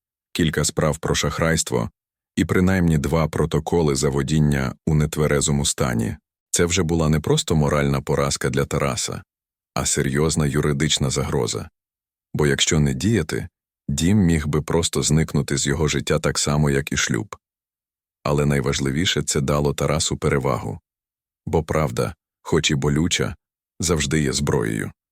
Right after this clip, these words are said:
Поки хтось грає брудно, той, хто має факти, грає глибоко. Дмитро почав готувати позови, фіксувати все документально. І тепер, коли карти відкрились,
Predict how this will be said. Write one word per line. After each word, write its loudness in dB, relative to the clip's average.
Поки 0
хтось 0
грає 0
брудно, 0
той, 0
хто -2
має 0
факти, -2
грає 0
глибоко. -2
Дмитро 0
почав 0
готувати 0
позови, 0
фіксувати 0
все 0
документально. 0
І 0
тепер, 0
коли 0
карти -2
відкрились, -2